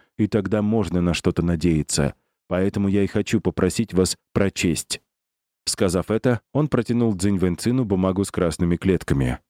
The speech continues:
Внезапно из спальни послышался кашель. «Аюнь, с кем это ты там шушукаешься?»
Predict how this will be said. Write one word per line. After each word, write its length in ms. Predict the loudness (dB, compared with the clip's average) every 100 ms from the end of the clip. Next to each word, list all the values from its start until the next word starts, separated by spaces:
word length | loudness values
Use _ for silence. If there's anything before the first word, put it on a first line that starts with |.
| _
Внезапно 540 | 0 0 0 0 0 -2
из 120 | 0
спальни 380 | 0 0 0 0
послышался 680 | -2 0 0 0 0 -2
кашель. 540 | -2 0 0 0 0 -2 _ _ _ _ _ _
«Аюнь, 580 | -2 0 0 0 -2 -6 -10
с 140 | -4
кем 240 | 0 0 0
это 140 | -2
ты 100 | -2
там 180 | 0 0
шушукаешься?» 960 | -2 0 0 2 2 0 0 0 0